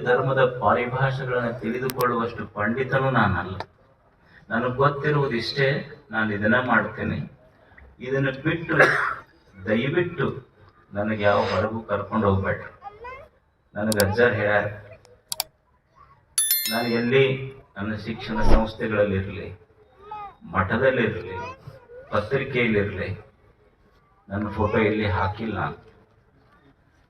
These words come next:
ಮಠದಾಗಿರೋದು ಅಜ್ಜರ ಫೋಟೋ ಒಂದೇ ಗದಿಗೆ. ಯಾರೋ ಕೇಳಿದ್ರು ನನಗೆ,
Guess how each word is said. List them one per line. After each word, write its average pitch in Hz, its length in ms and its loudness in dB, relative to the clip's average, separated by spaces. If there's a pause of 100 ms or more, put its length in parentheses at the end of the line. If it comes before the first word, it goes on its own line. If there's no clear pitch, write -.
(200)
ಮಠದಾಗಿರೋದು 120 720 2
ಅಜ್ಜರ 107 340 4 (100)
ಫೋಟೋ - 280 -4
ಒಂದೇ 104 340 0 (480)
ಗದಿಗೆ. - 600 -10 (880)
ಯಾರೋ 110 440 2
ಕೇಳಿದ್ರು 107 400 0
ನನಗೆ, 95 360 -4